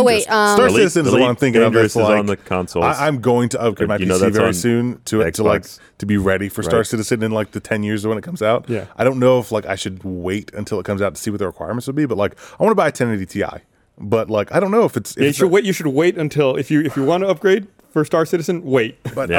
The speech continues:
Speaker 1: I'm, I'm, I also wanna upgrade for V R. I'm running on a
Speaker 4: You
Speaker 1: seven eighty right now. It's below spec
Speaker 4: Do you
Speaker 1: for
Speaker 4: have one seven eighty or two?
Speaker 1: One. It's below spec for V R, but it, you know, it
Speaker 3: It is,
Speaker 1: works.
Speaker 3: but it's still solid.
Speaker 1: No, it, it totally works for most of the games, but again, like, I, I don't know.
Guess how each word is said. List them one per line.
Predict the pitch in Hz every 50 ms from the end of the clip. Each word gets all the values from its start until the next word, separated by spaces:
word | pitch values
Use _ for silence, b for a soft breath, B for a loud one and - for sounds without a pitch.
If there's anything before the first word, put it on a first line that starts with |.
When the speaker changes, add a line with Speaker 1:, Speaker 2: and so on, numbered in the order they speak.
| - 160
Speaker 1:
I'm, | 143 143 143
I'm, | 147 151 160
I | 139 131 131 -
also | - 120 123 113 - -
wanna | 117 110 110 107 90
upgrade | 95 95 - 92 90 85
for | 90
V | 80 87 85
R. | 78 73 76
I'm | 82 107
running | 151 180 175
on | 180
a | 143
Speaker 4:
You | 139 175
Speaker 1:
seven | 139 117 113
eighty | 101 98 98 90
right | 82 71 67
now. | 76 73 76
It's | 78 -
below | - 107 110 127
spec | 120 - - 104 95 -
Speaker 4:
Do | - 139
you | 139
Speaker 1:
for | 127
Speaker 4:
have | 127
one | 135 160 180
seven | - 202 196 202 202
eighty | 208 196 202
or | 170
two? | - - 131 107 101 -
Speaker 1:
One. | 85 87 85 71 64 67 _ b b b b
It's | b 98
below | - - 127 156
spec | 156 - - 131 131 -
for | - 95
V | 90 95
R, | 92 82
but | 78 90 135 151
it, | 143 _
you | - 151
know, | 131 120 95
it | 120 107
Speaker 3:
It | 185
is, | 135 156
Speaker 1:
works. | 135 -
Speaker 3:
but | - 131
it's | 139 -
still | - 196 185
solid. | - - 98 73 62 - - - - - - -
Speaker 1:
No, | 147 185 156
it, | - -
it | 139 120 101
totally | - - - 160 165 160 147 127
works | 107 110 110 92 - -
for | - - 95 90 95 -
most | 110 107 107 98 -
of | 92 90
the | 90
games, | 90 87 85 80 82 78 78
but | 82 85 85 80 _ _ b b b b b b b b - -
again, | 98 98 107 104 95 87
like, | 85 82 82 80 -
I, | 92 90 - _ _ _ _ -
I | - - - _
don't | -
know. | 87 87 90 87 82 78